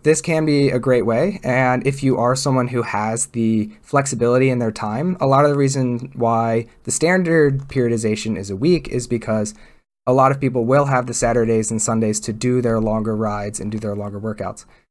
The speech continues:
But if you're a rider who maybe isn't constrained by the standard seven-day week, you could potentially do something like eight or nine days, and it gives you, uh, more flexibility and gives the coach or you more control over the workouts that you pick.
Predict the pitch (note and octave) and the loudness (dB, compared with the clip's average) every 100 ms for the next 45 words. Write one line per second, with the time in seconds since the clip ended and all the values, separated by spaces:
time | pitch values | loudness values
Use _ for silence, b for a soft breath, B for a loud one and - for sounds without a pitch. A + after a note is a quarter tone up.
0 | - A#2+ A#2+ A#2 A2+ A2 A#2+ A2+ A#2 A#2+ | -4 -4 0 2 2 2 0 0 2 2
1 | A#2 A#2 A2 G#2+ G2+ b b - C3 C3 | 0 0 -2 -2 -4 b b -2 2 2
2 | B2 B2 A2+ A#2+ A2 D3+ D#3 D#3+ C#3+ C3 | 0 0 -2 -4 -2 0 2 0 2 2
3 | C3 B2+ B2 - - A#2 - A#2+ A2+ G#2 | 4 2 -2 -6 -8 -6 -2 -2 -2 -2
4 | A2 G#2+ G2+ G2+ C3 D#3+ D3+ - b b | -4 -2 -4 -2 0 -2 -4 -20 b b
5 | _ _ - B2+ B2 A2 - A#2 A2+ A2 | _ _ -4 0 0 0 0 2 2 0
6 | A2 C#3 F3 E3 C#3+ C#3 C3+ A#2 G#2+ G2+ | -2 2 2 2 2 2 0 0 -2 -2
7 | C3 B2+ A2+ G#2+ G#2+ G#2+ G#2+ G#2+ G#2+ G#2+ | -2 0 0 0 0 0 -2 -2 -4 -6
8 | B B - A#2+ C3 B2 A#2+ A#2 A2 G#2+ | B B -8 -2 0 0 0 0 0 -2
9 | B B _ A2 A2+ B2+ C3 B2+ G#2+ A#2 | B B _ -2 2 2 0 -2 0 0
10 | A#2 A2+ A2 - G#2 G#2 G#2 G#2 C3 B2 | 2 0 0 -2 -6 -6 -6 -2 -2 0
11 | A#2 - A#2 G#2+ - - A2+ A2 A2 A2 | -4 0 0 0 -4 -6 -2 0 0 0
12 | E3+ D3+ C3 B2+ C3 B2+ B2 A2+ A#2 A2+ | 2 4 2 2 0 0 -2 0 0 2
13 | A#2+ A2+ A2 G#2+ G#2+ G#2+ G2 G#2+ G#2+ G#2 | 0 -2 -2 -4 -4 -6 -4 -6 -6 -8
14 | - | -10